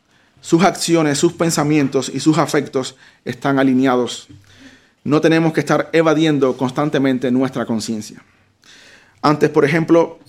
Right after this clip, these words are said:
podíamos poner una excusa para no trabajar. Tu conciencia te acusaba. Realmente no estás enfermo, estás cansado y no es lo mismo. Estar cansado no es excusa para faltar al trabajo.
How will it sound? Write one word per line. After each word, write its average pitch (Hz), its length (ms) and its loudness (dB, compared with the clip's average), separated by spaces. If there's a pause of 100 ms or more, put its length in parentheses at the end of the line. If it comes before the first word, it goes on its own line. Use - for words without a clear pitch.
(160)
podíamos 156 360 2
poner 151 220 2
una 160 140 2
excusa 151 480 0
para 131 180 0
no 131 140 0
trabajar. 131 540 0
Tu 123 80 -6
conciencia 139 420 -2
te 143 60 -2
acusaba. 123 560 -4
Realmente 131 480 -2
no 135 60 -2
estás 131 200 -6
enfermo, 123 540 -6
estás 127 200 -6
cansado 117 600 -4
y 117 80 -4
no 123 80 -2
es 123 60 -2
lo 117 100 -4
mismo. 104 240 -6 (580)
Estar 139 260 -4
cansado 143 360 0
no 143 100 0
es 151 60 0
excusa 135 400 -6
para 123 240 -4
faltar 135 380 -4
al 120 100 -4
trabajo. 107 360 -6